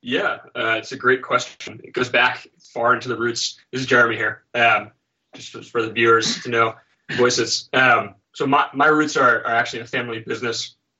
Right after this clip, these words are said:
um, in and around stair and railing manufacturing, um, which was intimately connected to kind of the, the ho-, housing markets, um, and through my family, intimately connected to, uh, the timber industry.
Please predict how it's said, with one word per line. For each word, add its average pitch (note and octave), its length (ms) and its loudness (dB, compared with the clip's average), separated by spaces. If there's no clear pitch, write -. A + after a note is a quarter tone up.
um, A#2+ 300 -2
in C3 80 2
and B2+ 100 4
around B2 320 2
stair B2 400 4
and A#2 120 0
railing A2+ 380 -2
manufacturing, A2+ 840 -4
um, A2 160 -2
which A2+ 140 -2
was B2+ 100 2
intimately C3+ 400 4
connected B2+ 340 -2
to A#2+ 360 0
kind A#2+ 140 -2
of A2+ 60 -2
the, A2 80 -2
the A#2+ 80 -4
ho-, - 220 0
housing B2 420 0
markets, A#2 640 -6
um, - 440 -6
and A#2+ 300 0
through D3 220 0
my B2+ 120 4
family, A#2+ 400 -2
intimately A#2+ 340 -8
connected A#2 320 -8
to, A#2+ 500 -2
uh, - 260 0
the - 80 -8
timber C3 380 4
industry. - 580 -6